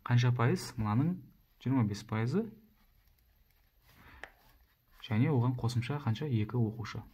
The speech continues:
Кітапханаға кетті. Кітапханаға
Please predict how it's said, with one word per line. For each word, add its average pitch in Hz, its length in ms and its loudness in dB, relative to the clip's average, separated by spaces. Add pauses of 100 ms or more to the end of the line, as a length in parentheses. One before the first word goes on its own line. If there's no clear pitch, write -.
(3250)
Кітапханаға 165 560 2
кетті. 139 240 -2 (4000)
Кітапханаға 127 720 0